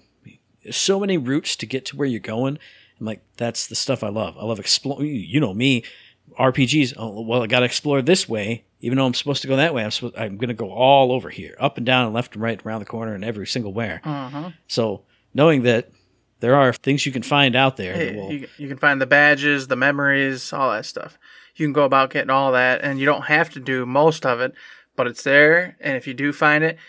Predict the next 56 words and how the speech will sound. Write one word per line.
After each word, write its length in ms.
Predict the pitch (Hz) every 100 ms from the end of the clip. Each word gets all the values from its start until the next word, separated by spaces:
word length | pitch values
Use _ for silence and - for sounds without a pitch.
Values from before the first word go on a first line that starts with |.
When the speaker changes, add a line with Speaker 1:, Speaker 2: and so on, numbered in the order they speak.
| _
Speaker 2:
you 80 | -
get 100 | 135
some 120 | -
really 300 | 135 156 151
cool 280 | 131 - 139
just 220 | 123 113
tidbits 440 | - 147 127 131 127
of 120 | 120
information. 840 | 123 120 127 143 147 156 143 139 - - - -
And 120 | 139
then 120 | 135
with 120 | 123
the 60 | 127
badges, 500 | 135 143 151 135 127
it's 120 | 127
just, 200 | 143 -
like, 180 | 123 104
fun, 320 | - 160 151
cool 320 | - 170 160
things 380 | 151 143 143 143
that, 160 | 143 -
like 160 | 123
you 80 | 135
said, 220 | - 135
you 60 | 120
didn't 180 | 151 135
have 220 | 131 180
to 60 | 104
do 320 | 127 131 160 - - - -
and 120 | 131
aren't 180 | 147 127
part 240 | 143 143
of 80 | 127
anything. 540 | 123 139 139 160 175 - - _
But 100 | -
if 140 | 143 -
you 120 | 135
take 280 | - 151 151
the 80 | 143
time 380 | - 143 139
to 120 | 135 127
do 280 | 123 180
it 280 | 170 120 117 -
and 180 | 135
mess 260 | 135 165 -
with 140 | 135
all 220 | 131 135 131
the 100 | 131
little 200 | 127 113
things, 400 | 127 120 117 - - - _ _ _ -
it's 80 |
just 160 | - 190
a 60 | 165
fun 260 | 170 156
little, 340 | 156 151 143 _ - - _ _ _ _ _ _ -
"Boop, 140 | 349